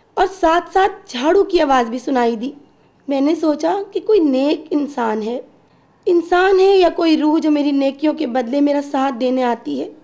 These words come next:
इन्हीं सोचों में मैं इधर उधर देखने लगी। सर उठाया, लेकिन जब तक सर उठा पाती वो वहाँ से हट चुका था। यकदम मुझे अपने कचरे की टोकरी नज़र आई, उसमें कचरा भरा हुआ था। मैं हैरान रह गई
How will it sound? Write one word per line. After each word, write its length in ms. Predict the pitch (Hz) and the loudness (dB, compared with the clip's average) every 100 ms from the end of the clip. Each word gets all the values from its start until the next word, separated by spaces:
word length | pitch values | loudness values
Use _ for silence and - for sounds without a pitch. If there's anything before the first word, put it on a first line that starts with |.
| _ - | _ 2
इन्हीं 260 | 403 440 | 4 6
सोचों 400 | 453 403 359 370 | 4 4 2 2
में 320 | 349 349 370 - | 2 2 0 -2
मैं 160 | 311 311 | -4 -2
इधर 180 | 320 339 | 0 0
उधर 200 | 311 302 | 2 0
देखने 400 | 247 254 254 277 | 0 -2 -2 -2
लगी। 380 | 262 226 262 427 - _ _ _ _ - - | -2 -4 -6 -10 -14 _ _ _ _ -20 -2
सर 160 | 349 381 | 0 2
उठाया, 720 | - 269 277 285 311 311 - - _ _ 285 | -2 -2 0 2 2 0 -6 -18 _ _ -8
लेकिन 240 | 311 320 | -2 0
जब 220 | 339 359 | 0 -2
तक 140 | 392 392 | -4 -4
सर 240 | - 370 | 0 2
उठा 340 | 427 - 294 | 2 -2 -2
पाती 380 | 320 320 311 339 | 0 0 2 2
वो 100 | 359 | 2
वहाँ 260 | 339 311 339 | 0 -4 -4
से 140 | 339 | -2
हट 220 | 294 302 | -2 -4
चुका 300 | 302 277 240 | -6 -6 -4
था। 240 | 226 247 320 _ _ _ _ _ _ _ _ _ _ _ - | -4 -6 -12 _ _ _ _ _ _ _ _ _ _ _ -4
यकदम 440 | 320 330 381 440 | 0 0 2 0
मुझे 200 | 453 403 | 2 0
अपने 240 | 453 453 480 | 0 0 0
कचरे 400 | 415 302 302 370 | 2 0 0 0
की 100 | 440 | 0
टोकरी 380 | 427 277 320 381 | 0 0 2 2
नज़र 300 | 339 285 247 | 2 2 2
आई, 220 | 226 254 - _ _ _ _ _ _ - | 0 -2 -12 _ _ _ _ _ _ -12
उसमें 360 | 285 359 403 | -2 2 2
कचरा 340 | 415 277 302 320 | 2 -2 2 0
भरा 200 | 330 349 | 2 0
हुआ 280 | 302 269 240 | 2 2 0
था। 300 | 240 240 _ _ _ _ _ _ | -4 -8 _ _ _ _ _ _
मैं 120 | 311 440 | 0 2
हैरान 420 | 339 294 302 403 | 4 4 4 4
रह 160 | 381 | 4
गई 320 | 294 262 254 | 2 2 0